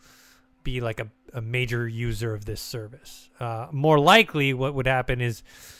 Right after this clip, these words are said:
what they're doing with xCloud in the sense of where now I can play Cl-, xCloud gaming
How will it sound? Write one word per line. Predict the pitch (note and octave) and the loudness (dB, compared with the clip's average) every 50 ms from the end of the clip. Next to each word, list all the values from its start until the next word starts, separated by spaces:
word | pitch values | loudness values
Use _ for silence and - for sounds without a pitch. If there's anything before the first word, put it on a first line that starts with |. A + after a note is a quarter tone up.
| - _ _ _ _ - | -20 _ _ _ _ -6
what | C3+ C3+ - | -4 -2 -2
they're | C3+ A#2+ | -2 -2
doing | A2+ B2+ B2+ B2 A#2+ | 0 -2 -2 -2 -2
with | A#2+ A#2+ A#2 - | -2 -4 -4 -2
xCloud | - C#3+ B2+ - - - - C#3 C3 B2 B2 A#2+ C#3 D3+ | -2 -4 -4 -4 -6 -6 -2 0 0 0 0 -2 -4 -6
in | D3 C3 | -8 -8
the | A#2 A#2+ | -8 -8
sense | - - C3 B2 A2+ - | -8 -6 -6 -6 -6 -6
of | C3+ A#2 A2+ | -6 -6 -4
where | A#2+ A#2+ A#2 A#2 A2+ A2+ A#2 | -4 -4 -2 -2 -2 -4 -4
now | A#2+ A#2 B2 A#2+ A#2 A#2 | -6 -6 -6 -4 -4 -2
I | A#2 A#2 | -4 -4
can | A2 A#2 A#2 A2 | -4 -6 -10 -8
play | - - - C3+ A#2+ A#2 | -6 -4 -4 -4 -4 -6
Cl-, | - - C3+ B2+ C#3 - | -6 -4 -4 -4 -4 -4
xCloud | B2+ A#2+ - - - C3 A#2 A2 | -6 -6 -6 -6 -6 -6 -6 -4
gaming | G#2+ C#3+ D3 E3 D#3+ D3+ C#3+ C3+ C3 B2+ B2 B2 B2 A#2 | -2 0 2 2 2 2 0 0 -2 -2 -4 -6 -8 -10